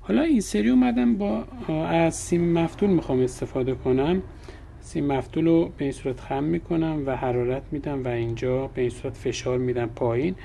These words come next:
چون سطح مقطع سیم مفتول از سطح مقطع خود این خار یا این پین کمتره و باعث می‌شه که اینم راحت بره سر جاش. اینم تست کنیم ببینیم این جواب می‌ده یا نه.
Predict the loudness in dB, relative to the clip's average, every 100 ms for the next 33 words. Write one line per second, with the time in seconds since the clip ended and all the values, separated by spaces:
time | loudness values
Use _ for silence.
0 | -16 -16 -16 -10 -4 -2 2 0 2 2
1 | 2 0 0 0 0 0 2 2 0 -4
2 | -4 -2 -4 -2 -2 -2 -2 -6 -2 -4
3 | -2 -2 -4 -2 0 2 2 0 -6 -16
4 | -14 -12 -6 -2 0 -2 -2 -4 -2 -2
5 | 0 0 -2 0 2 0 0 -2 -4 -8
6 | -8 -8 -4 -2 0 0 -2 -2 -4 0
7 | 0 0 -2 -2 -2 -4 2 4 4 2
8 | 0 2 0 2 0 0 0 -2 0 2
9 | 2 0 -2 0 0 0 -2